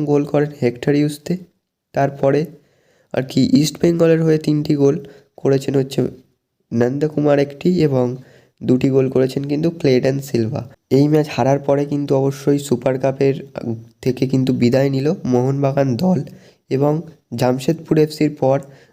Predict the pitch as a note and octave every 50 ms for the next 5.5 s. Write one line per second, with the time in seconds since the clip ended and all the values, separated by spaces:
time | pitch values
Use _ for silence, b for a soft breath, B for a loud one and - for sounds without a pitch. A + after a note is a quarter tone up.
0 | B B B2 B2+ C3 C3 C3 - D#3+ D#3 D3+ D3+ C#3+ C#3+ C#3+ C#3 C#3 C#3 C#3 C3
1 | C3+ C3+ C3+ C3+ C3+ C#3 C#3 - E3 F3+ F3+ - - C3+ C3 C3+ C3+ C3+ C#3 C3+
2 | C3+ C3+ C3+ C3+ C3 B2+ B2+ C#3 C3+ - - - C3 C3+ C#3 C#3 C3+ C3 C3+ -
3 | - - C#3 C#3 - - C#3+ C#3 C#3+ D3 E3 G3 G3+ B B B B B B B
4 | B B B B _ _ _ - B2+ C#3+ C3+ - - - C3+ C3 C3 B2+ C3 C#3+
5 | D3 D3 C3+ B2+ - - - - G#2+